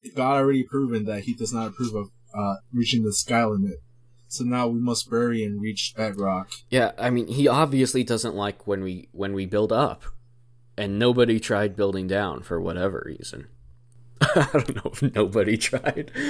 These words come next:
Speaker 2: but they didn't try hard enough <laughs> is what I'm saying.
Speaker 1: The Russians did, but they pussied out 'cause, "Oh no, the hole is too hot. Our equipment is melting.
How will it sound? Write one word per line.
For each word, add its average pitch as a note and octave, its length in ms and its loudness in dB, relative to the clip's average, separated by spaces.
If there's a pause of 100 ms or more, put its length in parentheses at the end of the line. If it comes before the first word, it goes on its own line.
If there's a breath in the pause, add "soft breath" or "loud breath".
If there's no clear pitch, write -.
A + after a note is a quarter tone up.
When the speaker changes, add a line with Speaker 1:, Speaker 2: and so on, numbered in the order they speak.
(400 loud breath)
Speaker 2:
but B2 200 2
they B2 140 10
didn't D3 180 6
try C3+ 160 6
hard C#3 240 6
enough G#2+ 360 0
<laughs> - 0 -
is D#3 200 0
what A#2+ 160 4
I'm C3 200 2
saying. - 580 -2 (280)
Speaker 1:
The C#4+ 100 6
Russians F#3+ 560 4
did, A2+ 400 0 (500)
but C#3 120 0
they D3+ 120 4
pussied D#3+ 400 2
out B2+ 220 2
'cause, - 380 -2 (200)
"Oh E3 200 4
no, D#3 520 4 (220)
the D#3+ 120 6
hole F#3+ 240 6
is - 200 4
too F#3+ 220 8
hot. D#3 480 2 (400)
Our D#3+ 320 4
equipment G#3 600 6
is E3+ 200 2
melting. D#3 720 2